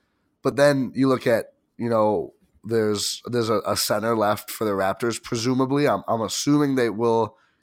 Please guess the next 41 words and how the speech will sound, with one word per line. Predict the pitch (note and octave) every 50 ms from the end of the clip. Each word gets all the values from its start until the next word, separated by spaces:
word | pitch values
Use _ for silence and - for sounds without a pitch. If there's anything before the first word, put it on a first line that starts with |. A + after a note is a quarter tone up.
| _
continue | - - C3+ B2 G#2+ - - C#3+ C3+ C#3+ D3 C3+
to | C3
bring | G#2+ A#2+ A#2+ A#2 A2
Serge | - - A#2 A#2 A2+ A2+
Ibaka | A2+ G2+ G2 F#2+ G2+ - A2 -
off | - F2+ F#2+ - - -
the | G#2
bench | F#2+ F2+ G2 A2 C3+ C3+ - -
and | G2 F#2+
start | - - - G#2 G2 -
Marc | G2+ G#2 F#2 - -
Gasol. | - - - - D2 D#2+ F#2 - - _ _ _ _ _ _ _ _ _ _ _ _
So | - - -
then | B2 A#2+ A#2 A#2 A2+ A2 G#2+ G#2 -
we'll | - A2 A#2
say | G#2+ - - A#2 G#2
Lopez | G2 G2 G2+ A2+ A2+ - B2 A#2+ A2+ G#2
on | G#2+ G2+ F#2+
Marc | F#2+ G2 F#2 - _
Gasol, | - - - A#2+ B2+ B2+ A#2 A2 G2 F2
and | G2+ G#2+ A#2
then | A2+ A2 G#2+
they'll | A2 A2 G2+
have | G2 G#2+ G#2+ G2 G2 F#2+ F2+ - - _ _ _ _ _ _ _ _ _ _ _ -
Kyle | - C3+ C3 A#2+ A#2
Lowry | A2+ A2 A2 A2+ A2+ A2+ G#2+
and | G2 F#2+ -
Danny | A2 F#2+ F#2 F2+ F#2
Green. | F#2+ A#2+ D3 C#3+ B2+ G#2 G2
So | - - B2+ A#2+ A2+ A2+ G#2+ G2+ - _ _ _ _ _ _ _ _
pretty | - D3+ C#3
obvious | B2+ G#2+ G#2+ A2+ A#2 G#2
Bledsoe | - - - G2+ G2 - - A#2 G2+
will, | G2 G2 F#2 F2+ E2+ - -
will | F2+ F#2+ F2 E2+ D#2+ - _ _ - - - _ _ _
cover, | - - G#2+ F#2+ G#2 G#2+ G#2+ F#2+
hound, | - - A2 G#2 G2+ G2+ G#2 G#2 G2
harass, | G2+ G#2+ G2 F#2 F#2 F#2+ G#2 G#2+ G2+ G2 - - -
horrify | - A#2+ A2 G#2+ A2 G#2+ - - G2+ F2+ F#2+ G2
Kyle | - - A2 G#2 F#2+ F2+
Lowry. | F2+ D2 D2 D#2 F2+ A2+ C3+ -